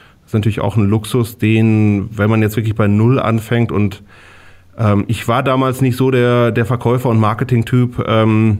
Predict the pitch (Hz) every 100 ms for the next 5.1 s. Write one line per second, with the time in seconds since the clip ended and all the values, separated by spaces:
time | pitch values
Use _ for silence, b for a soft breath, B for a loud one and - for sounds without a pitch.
0 | - - _ _ _ _ - - 104 104
1 | 104 101 - - - - - - - -
2 | - - 117 - - - 156 143 113 127
3 | 120 117 127 120 110 113 - - - _
4 | 107 104 107 107 127 123 101 107 104 -